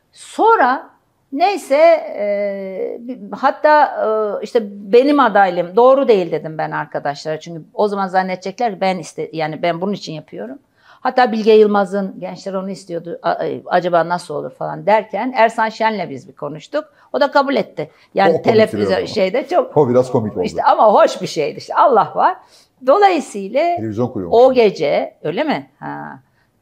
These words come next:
Speaker 1: O gece, e, başlayan bir süreçte işte pazar günü akşamı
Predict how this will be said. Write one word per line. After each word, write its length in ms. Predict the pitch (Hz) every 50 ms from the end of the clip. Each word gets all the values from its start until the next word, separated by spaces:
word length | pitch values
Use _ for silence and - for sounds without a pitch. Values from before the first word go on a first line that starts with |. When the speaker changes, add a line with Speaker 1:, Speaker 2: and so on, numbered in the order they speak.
| _ - _
Speaker 1:
O 220 | - 233 269 294
gece, 600 | 269 277 214 180 - 170 196 254 285 277 - - _ -
e, 80 | - 117 120 - - 127 135 135 139 135 131 127 127 123 123 - _
başlayan 640 | 139 151 196 214 208 202 - 190 190 180 170 165 175
bir 100 | 214 226
süreçte 580 | 196 - - 196 180 156 135 135 - - 240 262
işte 160 | - - -
pazar 400 | - - - 254 233 254 220 190
günü 200 | 165 151 143 147 147
akşamı 600 | - 220 208 - - 143 135 131 156 202 240